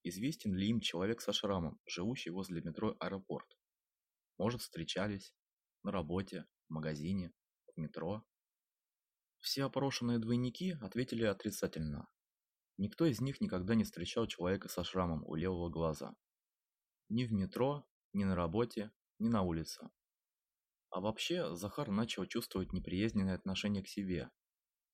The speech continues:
Безусловно, это старание юриста. Для чего двойник настраивал всех против него? Непонятно. Проблема это не решала,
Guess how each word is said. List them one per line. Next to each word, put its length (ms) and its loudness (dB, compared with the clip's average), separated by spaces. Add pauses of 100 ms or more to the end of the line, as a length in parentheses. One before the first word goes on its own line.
(160)
Безусловно, 760 0 (100)
это 240 -2
старание 460 2
юриста. 540 -2 (1200)
Для 100 2
чего 300 2
двойник 420 -2
настраивал 540 0
всех 320 -4
против 320 -2
него? 360 0 (560)
Непонятно. 760 0 (760)
Проблема 480 2
это 160 -2
не 100 4
решала, 500 0